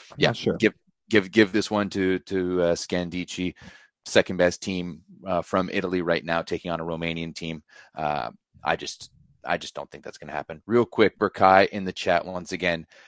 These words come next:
Speaker 2: Ar-, Arina Fedoritseva is tied for the, uh, most aces in Champions League ever, and she has two more series to play.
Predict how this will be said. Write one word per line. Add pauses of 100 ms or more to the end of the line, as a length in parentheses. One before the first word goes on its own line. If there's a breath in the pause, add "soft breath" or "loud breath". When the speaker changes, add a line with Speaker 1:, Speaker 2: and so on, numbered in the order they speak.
(200 soft breath)
Speaker 2:
Ar-,
Arina
Fedoritseva
is
tied
for
the, (140)
uh,
most
aces
in
Champions
League
ever, (100)
and
she
has
two
more
series
to
play.